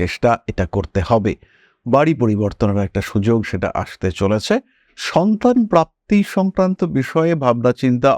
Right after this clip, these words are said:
অবশ্যই কিছুটা করতে পারেন। রয়েছে অবশ্যই সন্তান প্রাপ্তির সম্ভাবনা, কার্মিক উন্নতির সুযোগ দেখতে পাওয়া যাবে।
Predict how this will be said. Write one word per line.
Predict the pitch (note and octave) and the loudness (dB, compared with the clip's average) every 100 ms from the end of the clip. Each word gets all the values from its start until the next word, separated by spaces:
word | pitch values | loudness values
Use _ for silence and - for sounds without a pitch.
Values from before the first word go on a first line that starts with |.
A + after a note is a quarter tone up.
| G#2+ | 0
অবশ্যই | G2+ - - G#2+ | -4 -4 -2 -2
কিছুটা | G2+ - - F#2+ | -2 -4 -2 -2
করতে | F#2+ - G2+ - | -2 -2 -2 0
পারেন। | A2 D3 F#3+ _ _ _ | 0 0 -2 _ _ _
রয়েছে | A#2 C3 C3 C#3 - | 2 2 2 0 0
অবশ্যই | G2+ G#2+ G#2 - - C3+ F#2+ | -2 -2 -4 -2 2 2 2
সন্তান | - G#2 G#2+ G#2 G2+ | 0 0 2 2 2
প্রাপ্তির | G2 F#2+ - G2 F#2 | 0 -2 -2 -2 0
সম্ভাবনা, | G#2 G#2 A2 B2 D3+ A#2 _ _ _ - | 0 2 2 2 2 0 _ _ _ 0
কার্মিক | C3+ C#3+ C#3+ - - | 2 2 0 0 -4
উন্নতির | G#2 G#2+ G2 G#2 - - | -2 0 0 -2 -2 -2
সুযোগ | A#2 A2+ C#3+ A2 | 0 2 0 0
দেখতে | F#2+ - F2+ | -6 -4 -4
পাওয়া | F#2 F#2 F#2 G#2 | -2 -2 -2 -2
যাবে। | G2+ | 2